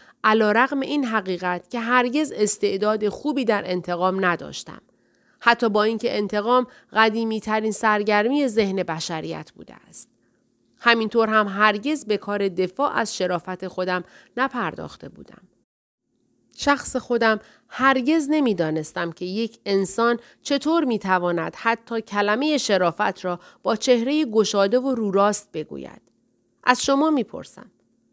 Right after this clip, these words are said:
تفاوت میان شرافت لکه‌دار شده و خودپرستی آسیب دیده چیست؟ آیا هیچ کس هست که هنوز هم واقعاً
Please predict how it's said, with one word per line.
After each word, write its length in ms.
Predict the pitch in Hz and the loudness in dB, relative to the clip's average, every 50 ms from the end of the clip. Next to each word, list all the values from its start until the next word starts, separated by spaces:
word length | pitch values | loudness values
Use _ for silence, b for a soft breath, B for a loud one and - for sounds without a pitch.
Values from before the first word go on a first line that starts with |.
| _ _ _ _ - | _ _ _ _ 2
تفاوت 560 | - 214 208 214 226 208 202 202 233 233 - | 4 4 4 6 4 2 4 2 0 0 2
میان 540 | 247 240 226 214 214 214 214 220 220 220 214 | 0 -2 0 0 0 0 0 2 2 0 0
شرافت 580 | 208 - 220 202 196 196 185 - 220 226 233 240 | 0 0 -2 0 0 0 0 0 -4 -4 -2 0
لکه‌دار 680 | 220 214 196 190 185 190 - 196 185 185 185 180 175 | 0 0 0 0 -2 -2 -4 -4 -2 0 0 0 0
شده 460 | 175 - 180 180 190 247 247 202 170 b b b b b b b b | 0 -2 -4 0 2 4 4 2 2 b b b b b b b b
و 100 | - 214 | 0 0
خودپرستی 840 | 208 - 220 208 214 - 208 208 202 202 185 - - - 254 262 262 | 2 2 -2 -2 -2 -2 -2 0 0 0 0 -4 -8 -8 -2 -2 -2
آسیب 640 | - - - 196 202 196 190 - - 208 196 180 180 | -2 -2 -4 -4 -2 -2 -4 -6 -8 -10 -10 -10 -8
دیده 320 | 185 208 202 185 233 247 | -6 -6 -4 -4 -4 -6
چیست؟ 580 | 240 - - - 262 254 214 165 - - - - _ _ _ _ _ _ _ _ _ _ _ _ b b b b b | -6 -6 -8 -6 -6 -6 -6 -8 -10 -14 -16 -16 _ _ _ _ _ _ _ _ _ _ _ _ b b b b b
آیا 240 | 202 220 233 240 233 | 2 2 4 4 4
هیچ 320 | 196 196 277 277 - - | 4 4 0 0 0 -2
کس 220 | - 269 262 247 - - | -2 -2 -2 -2 -4 -8
هست 400 | - 277 294 285 254 - - - | 0 2 2 2 2 -2 -6 -8
که 80 | 220 | -8
هنوز 460 | 196 - - 208 214 247 294 302 285 | -8 -4 0 0 2 2 2 -2 -2
هم 300 | - 226 214 202 196 185 | 0 2 2 2 2 0
واقعاً 580 | 175 196 208 208 196 185 208 220 240 254 247 | 4 6 6 6 6 4 2 0 0 0 0